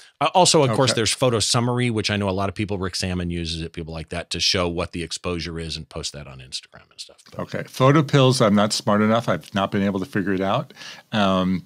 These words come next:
Speaker 2: w-, one day, one day, Steve, you will show me h-, how to make it work, though I know a lot of people releasing its praises. And I, yeah, I use the SmugMug app every day as well. I didn't mention
Speaker 1: Right.
Speaker 2: that. So the SmugMug app for auto backup of all my photos.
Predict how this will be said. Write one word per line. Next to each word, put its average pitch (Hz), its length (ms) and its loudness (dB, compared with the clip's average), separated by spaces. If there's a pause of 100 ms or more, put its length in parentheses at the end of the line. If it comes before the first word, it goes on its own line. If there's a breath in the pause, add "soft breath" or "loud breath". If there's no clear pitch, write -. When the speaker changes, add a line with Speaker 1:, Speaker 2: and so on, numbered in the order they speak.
Speaker 2:
w-, 117 200 -2
one 113 200 2
day, 107 240 2
one 101 200 0
day, 98 140 0
Steve, 92 320 -2
you 92 100 0
will 92 100 -2
show 90 260 -2
me 90 240 -6 (120)
h-, 78 120 -6
how 101 160 -6
to 90 100 -8
make 87 180 -8
it - 100 -6
work, 117 340 -2 (220 loud breath)
though 113 120 6
I 101 60 6
know 101 160 6
a - 20 6
lot 101 160 4
of - 60 -8
people 98 400 2
releasing 98 500 0
its 87 160 -4
praises. 92 500 -2 (320 loud breath)
And 110 220 4
I, 131 260 0
yeah, 123 160 4
I 107 60 4
use 135 160 4
the 131 80 2
SmugMug 98 480 2
app 82 320 -6
every 95 240 -2
day 85 260 -2
as 87 140 -6
well. 87 220 0
I 87 80 -2
didn't 92 200 0
mention 92 320 0
Speaker 1:
Right. 90 220 -4
Speaker 2:
that. - 60 -20 (180 loud breath)
So 120 220 2
the 98 60 2
SmugMug 123 460 4
app 110 220 6
for 117 140 4
auto 107 240 4
backup 101 560 0
of 113 180 -2
all 95 140 2
my 92 120 0
photos. 139 560 2